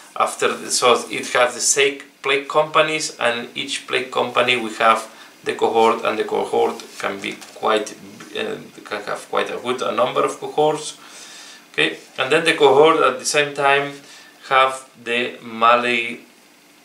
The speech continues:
maledictum, okay? And then the maledictum have, um, colonies. Then the colonies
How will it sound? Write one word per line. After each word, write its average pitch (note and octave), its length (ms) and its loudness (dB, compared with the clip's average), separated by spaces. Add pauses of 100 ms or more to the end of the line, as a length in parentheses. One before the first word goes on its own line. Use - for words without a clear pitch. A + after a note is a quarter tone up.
(800)
maledictum, G3 800 2 (960)
okay? C#3+ 340 0
And B2 220 -4
then A#2+ 160 2
the A#2+ 60 0
maledictum A2+ 760 2
have, G2+ 340 0
um, F#2+ 520 -6
colonies. E2+ 600 -8 (720)
Then G#2+ 220 0
the G2+ 80 -2
colonies D3 840 2